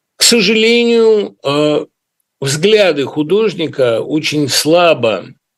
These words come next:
коррелируют с его дарованием.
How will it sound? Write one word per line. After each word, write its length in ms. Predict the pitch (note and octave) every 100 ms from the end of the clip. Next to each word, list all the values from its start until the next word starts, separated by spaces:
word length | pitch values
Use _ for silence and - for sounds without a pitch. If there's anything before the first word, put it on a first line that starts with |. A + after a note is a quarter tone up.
| _
коррелируют 880 | - B2 C3 D#3 F#3 F3+ D#3+ C#3+ D3
с 180 | - -
его 540 | A#2+ B2 C#3+ D3+ D3+ D3+ _ _ - _ _ -
дарованием. 560 | B2+ C#3 A#2+ E2 C#2